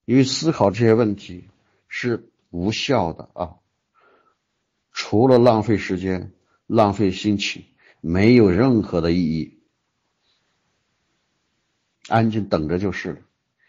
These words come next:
别给自己再增加思想负担了啊！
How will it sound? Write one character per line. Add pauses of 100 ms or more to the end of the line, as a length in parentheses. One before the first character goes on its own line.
(180)
别
给
自
己
再
增
加
思
想
负
担
了 (1200)
啊！